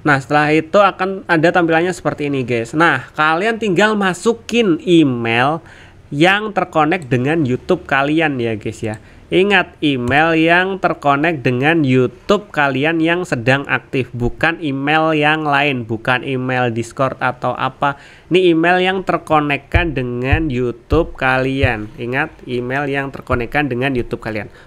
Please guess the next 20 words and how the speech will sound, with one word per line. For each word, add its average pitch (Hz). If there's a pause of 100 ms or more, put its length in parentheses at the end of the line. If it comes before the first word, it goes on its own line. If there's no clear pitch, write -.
(140)
Oke, 165
kalian 143
tinggal 123
isi. 131 (720)
Setelah 208
kalian 214
isi, 156 (320)
kalian 190
tinggal 165
klik 220
berikutnya, 147
guys. - (540)
Nah, 156
setelah 170
itu 220
kalian 180
isikan 175
passwordnya, 151 (260)
password 147 (160)
YouTube 135